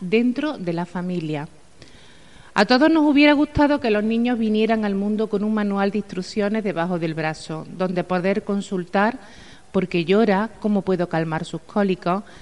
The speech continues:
y que más adelante incluyera capítulos sobre educación para hacer lo mejor posible aquello en lo que nos hemos convertido los padres,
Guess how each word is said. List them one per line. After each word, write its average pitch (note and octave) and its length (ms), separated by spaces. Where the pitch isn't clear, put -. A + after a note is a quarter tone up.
y G#3+ 100
que A3 100
más B3 200
adelante C4+ 680
incluyera G#3 580
capítulos A3+ 600
sobre F#3+ 260
educación A3+ 720
para G#3 220
hacer C#4 340
lo A#3+ 120
mejor G#3+ 340
posible A#3+ 720
aquello A3 420
en A3+ 80
lo G3 100
que F#3 140
nos F3 160
hemos G#3+ 220
convertido F3+ 640
los D#3+ 120
padres, D3+ 540